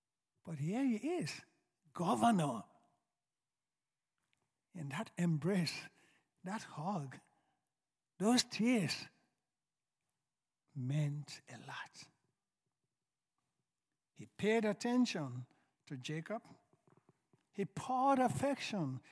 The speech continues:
on Jo-, Jacob, but he provided acceptance for Jacob. In verse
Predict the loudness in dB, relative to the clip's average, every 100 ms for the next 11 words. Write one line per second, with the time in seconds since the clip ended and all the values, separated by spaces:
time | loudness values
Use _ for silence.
0 | -12 0 2 2 -2 -8 -10 -8 -4 -4
1 | -4 -8 -12 _ _ _ _ _ _ _
2 | _ _ -8 -6 -6 -4 -2 -2 -2 -4
3 | -2 -2 -2 -4 -6 -10 -10 -10 -4 -4
4 | -4 -6 -8 -10 -14 -18 _ _ _ _
5 | _ _ _ -14 -12 -8 -10 -10 -14 -16
6 | _ _ _ _ _ _ _ _ _ _
7 | _ _ _ _ _ _ _ _ _ -10
8 | -4 0 2 2 0